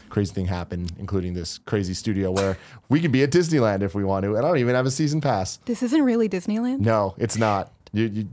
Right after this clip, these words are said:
Speaker 1: you can tell, but instead of the churro smell, the Kevin smell, but
Speaker 2: Uh.
Speaker 1: yeah, it is what it is.
Speaker 2: Yeah.
Speaker 1: But the background for you on, on Mal here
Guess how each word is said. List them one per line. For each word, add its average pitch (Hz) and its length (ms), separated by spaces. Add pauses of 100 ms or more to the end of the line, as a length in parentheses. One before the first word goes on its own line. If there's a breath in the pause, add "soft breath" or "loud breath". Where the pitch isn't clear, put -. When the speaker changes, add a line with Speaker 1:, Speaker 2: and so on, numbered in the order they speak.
(180)
Speaker 1:
you 117 100
can 120 200
tell, 117 240
but 101 240
instead 104 240
of 98 120
the 98 80
churro 104 300
smell, 95 280
the 95 80
Kevin 98 340
smell, 92 260
but 87 300 (180)
Speaker 2:
Uh. 202 280
Speaker 1:
yeah, 92 180 (160)
it 110 140
is 95 180
what 92 80
it 90 100
is. 90 220 (260 loud breath)
Speaker 2:
Yeah. 190 140
Speaker 1:
But 185 240
the 151 80
background 196 460
for 147 100
you 131 380
on, 104 340
on 85 260
Mal 165 260
here 90 420